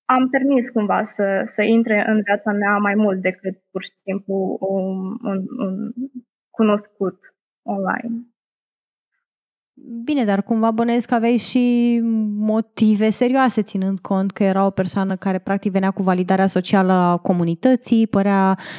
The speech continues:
Speaker 2: exact genul de om care ai putea să împărtășești lucruri mai intime și le-ar putea înțelege, adică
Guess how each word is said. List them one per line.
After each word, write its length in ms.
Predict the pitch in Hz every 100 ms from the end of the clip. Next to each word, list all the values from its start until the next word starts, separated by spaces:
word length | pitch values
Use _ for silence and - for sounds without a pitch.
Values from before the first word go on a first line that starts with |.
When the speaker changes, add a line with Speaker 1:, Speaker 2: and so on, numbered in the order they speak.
| - - - - -
Speaker 2:
exact 320 | 220 190 220
genul 280 | 208 214 208
de 80 | 202
om 100 | 202
care 180 | 202 196
ai 80 |
putea 280 | 190 196 196
să 180 | 196 202
împărtășești 760 | 190 190 185 175 185 - 185 190
lucruri 240 | 180 180
mai 200 | 175 170
intime 440 | 254 226 226 208
și 140 | 196 196
le-ar 140 | 170
putea 200 | - 196
înțelege, 760 | 190 180 170 196 240 226 220 220
adică 320 | 214 220